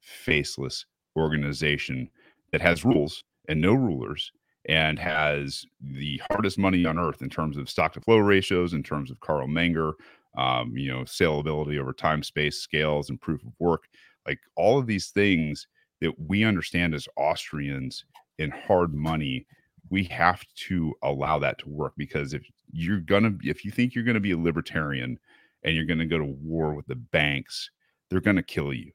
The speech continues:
They're gonna kill you as fast as they possibly can. And I don't even think they're gonna blink about it now. They might do it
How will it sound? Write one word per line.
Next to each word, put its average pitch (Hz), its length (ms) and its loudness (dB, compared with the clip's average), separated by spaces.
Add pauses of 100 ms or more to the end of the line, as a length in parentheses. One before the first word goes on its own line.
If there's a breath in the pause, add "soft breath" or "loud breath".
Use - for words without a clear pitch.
They're 82 120 -4
gonna 101 120 4
kill 87 300 -2
you 78 400 -4
as 67 180 -4
fast - 520 4
as 76 120 -6
they 69 220 0
possibly 76 760 -2 (340 soft breath)
can. 76 520 2 (360 soft breath)
And 90 100 6
I 87 80 6
don't 120 200 6
even 95 100 6
think 90 160 -2
they're 76 80 -4
gonna 65 140 -4
blink 64 280 -6
about 53 240 -6
it - 80 -18
now. 57 280 -4
They 104 120 6
might 110 380 8
do 85 180 2
it 73 100 -2